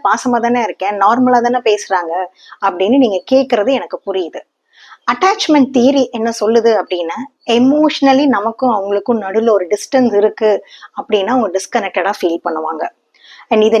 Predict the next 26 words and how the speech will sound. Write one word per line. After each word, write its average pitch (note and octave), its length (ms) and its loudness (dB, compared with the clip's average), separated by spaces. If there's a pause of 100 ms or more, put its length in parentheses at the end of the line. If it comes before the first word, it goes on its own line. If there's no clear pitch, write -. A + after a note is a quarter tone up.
நீங்க E4+ 280 4
எப்படி C4 200 -2
அண்டர்ஸ்டாண்ட் G#3+ 460 -4
பண்ணிக்கிறது A3 500 0
அப்படின்னு F#3 320 -4
பாத்தீங்கன்னா, D#3+ 400 -8 (420)
நீங்க A#3+ 160 4 (100)
பேசும்போது C#4 600 2
உங்க G#3+ 140 0 (120)
குழந்தைங்க B3+ 560 2
உங்க A3+ 120 0 (100)
கண்ணை A#3+ 300 0
பார்த்து A3 180 0 (100)
பேசுறாங்களா, F3 560 -2 (520)
இல்லைன்னா A#3+ 300 2 (100)
உங்க G#3+ 200 2 (160)
கண்ணை C#4 280 2
பார்த்து B3 240 0
பேசுறத G3 300 0 (140)
அவாய்ட் G3+ 340 0
பண்றாங்களா? D#3+ 480 -6 (580)
And F#3 80 -4 (120)
நிறைய C#4 200 2 (100)
டைம் D4+ 200 2
பாத்தீங்கன்னா, B3 360 2
நம்ம A3 120 2